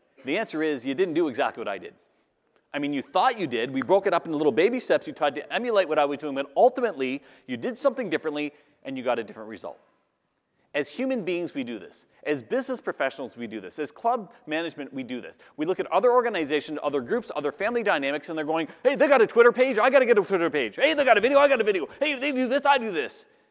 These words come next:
And the problem is, you're looking at a three-dimensional model, you're carving off a two-dimensional piece of it, and you're expecting the same result. You're almost setting yourself up for failure. Then we moved on to play the Sanjay Says game. And you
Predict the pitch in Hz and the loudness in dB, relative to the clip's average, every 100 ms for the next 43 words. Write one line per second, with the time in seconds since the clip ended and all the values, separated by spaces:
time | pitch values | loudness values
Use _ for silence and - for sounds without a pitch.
0 | _ _ _ _ _ 147 185 185 - 226 | _ _ _ _ _ -10 -8 -8 -2 -2
1 | 269 254 180 107 71 - - _ _ _ | -2 -4 -6 -8 -10 -20 -20 _ _ _
2 | _ - 175 226 262 233 180 - 226 233 | _ -6 -4 -4 -4 -8 -10 -10 -6 -2
3 | 208 190 175 151 165 139 95 127 _ _ | -4 -4 -6 0 0 0 -4 -16 _ _
4 | _ _ 156 - 208 202 190 180 160 - | _ _ -10 -2 0 0 -2 -4 -6 -8
5 | 226 202 190 - 143 - 233 - 110 117 | -8 -6 -6 -8 -12 -10 -10 -10 -10 -10
6 | - - 151 151 - 151 160 139 - 113 | -10 -14 -10 -8 -4 -4 -4 -12 -10 -12
7 | 107 104 92 _ _ _ _ _ _ _ | -12 -10 -10 _ _ _ _ _ _ _
8 | - 175 214 - 220 220 - 117 95 - | -8 -8 -6 -6 -4 -6 -6 -6 -8 -14
9 | 92 78 58 _ _ _ _ _ _ _ | -16 -20 -20 _ _ _ _ _ _ _
10 | _ - 208 269 269 202 185 185 180 165 | _ -4 -2 0 0 2 0 0 -2 -2
11 | - 165 151 135 - 254 254 - 113 82 | -4 -6 -4 -6 -2 0 0 -2 -10 -10
12 | - _ _ _ _ _ - 165 156 202 | -20 _ _ _ _ _ -10 -8 -6 -6
13 | 180 | -8